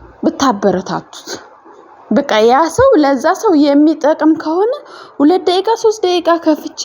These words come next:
የሚያወራው እንኳን ባይመቸኝ ትንሽ ቆይቼ ላይክ አድርጌ በወጣ ምን ችግር አለው? ክፋት፣ ክፋት፣ ክፋት፣ ክፋት ብቻ ናችሁ ማለት ነው። እና አንዳንዴ ስደት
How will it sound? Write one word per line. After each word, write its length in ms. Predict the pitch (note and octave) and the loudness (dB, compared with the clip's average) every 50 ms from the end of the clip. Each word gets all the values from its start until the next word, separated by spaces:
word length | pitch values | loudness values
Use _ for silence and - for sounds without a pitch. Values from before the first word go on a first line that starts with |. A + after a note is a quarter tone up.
| G4+ B4 B4+ - - - - - - - | -2 -2 -2 -10 -20 -20 -20 -16 -2 0
የሚያወራው 640 | E4+ G#4 A4+ A4+ A4 A4 G#4+ G4+ G4 F#4+ F4+ F4 | 2 4 4 4 4 4 4 4 4 4 2 2
እንኳን 360 | D#4+ D#4 D#4 D#4 - D4+ C4+ B3+ | 2 2 0 2 2 2 4 4
ባይመቸኝ 760 | B3 C#4 D4 D4+ E4+ F#4 F#4+ F#4+ G4 G#4 G4 - - A#4+ C5+ C#5 C#5 - | 4 2 2 2 2 2 2 2 0 -2 -2 -4 -2 -2 -2 -2 -4 -10
ትንሽ 280 | - - A4+ G#4 G4+ - - | -4 0 0 0 0 0 -2
ቆይቼ 300 | - - F4 F#4+ F#4 - F#4+ A4 A#4+ | -4 0 0 0 -2 0 0 2 2
ላይክ 260 | F#4+ F4+ F#4 F#4 F#4 - | 4 2 2 0 0 -2
አድርጌ 300 | F#4 F4 E4+ E4 - - F4 | 0 0 0 0 0 0 0
በወጣ 260 | D4 D4 E4+ D4+ C#4 C4 C4 | 2 2 2 2 0 0 0
ምን 180 | B3+ C4 B3+ A#3+ | 0 0 -2 -2
ችግር 320 | B3 A3+ F3+ - F#3 F#3 | -4 -8 -8 -8 -8 -8
አለው? 260 | F#3 F3+ F#3 F#3 - _ _ _ _ _ _ _ - - _ _ _ _ - _ - - - - - - - - - - - - - | -8 -10 -12 -14 -16 _ _ _ _ _ _ _ -20 -20 _ _ _ _ -20 _ -20 -20 -20 -20 -20 -20 -20 -20 -20 -20 -20 -20 -10
ክፋት፣ 500 | - - C4+ C4 E4 G4 A4 B4 A#4+ A#4+ - - - | -4 -4 -4 -2 -2 0 0 0 -2 -4 -10 -14 -14
ክፋት፣ 500 | - - A3+ G3+ - B3+ C#4+ E4+ F#4+ - - - - _ _ _ - - - - - - _ - - | -12 -10 -12 -8 -4 -2 -2 -2 -2 -4 -10 -18 -20 _ _ _ -20 -20 -20 -20 -20 -20 _ -10 -4
ክፋት፣ 380 | - D4+ D4+ G4+ B4 C5 C5 - - | -4 -2 0 0 0 0 -2 -4 -10
ክፋት 340 | - D4+ C#4+ C4+ E4 E4 E4 D4+ | -8 -4 -2 0 0 0 0 0
ብቻ 340 | D4 C#4 - - C4 G#3+ | -2 -2 -2 -2 -2 -2
ናችሁ 320 | F#3+ G3 F#3+ F#3+ - - A3+ | 0 -2 -4 -6 -4 -2 -2
ማለት 320 | G#3 F#3+ F#3 F#3 F#3 F#3 - | 0 0 0 -2 -2 -2 -2
ነው። 140 | G3 G3 G3 | 0 0 0
እና 140 | G#3+ B3 D4+ G#4 - - - - - - - - _ | 0 0 0 -2 -4 -10 -18 -20 -20 -20 -20 -10 _
አንዳንዴ 460 | F#3 G3 G3 F#3+ G#3+ A3 A3 G#3+ G#3 C#4+ E4+ D4 - - - - - - | 0 0 2 2 2 2 2 2 2 2 2 2 0 -4 -14 -20 -18 -16
ስደት 680 | - - A#3 G3 - - - - - A3 A3+ - - | -6 -6 -6 -6 -6 -14 -10 -4 -4 -4 -2 -4 -10